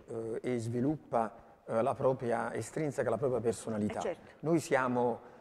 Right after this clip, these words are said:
Speaker 1: eh, l'aria che respiriamo, l'acqua che beviamo, eh, i prodotti della terra o gli animali che mangiamo. Quindi, eh, sostanzialmente tutelare l'ambiente significa tutelare le nostre persone.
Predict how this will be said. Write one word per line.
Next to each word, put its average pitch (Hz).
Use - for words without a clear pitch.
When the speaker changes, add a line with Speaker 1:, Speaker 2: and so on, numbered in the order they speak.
Speaker 1:
eh, 117
l'aria 135
che 120
respiriamo, 127
l'acqua 127
che 120
beviamo, 131
eh, 127
i 139
prodotti 139
della 131
terra 135
o 127
gli 135
animali 139
che 127
mangiamo. 120
Quindi, 139
eh, 123
sostanzialmente 143
tutelare 143
l'ambiente 135
significa 123
tutelare 120
le 127
nostre 127
persone. 92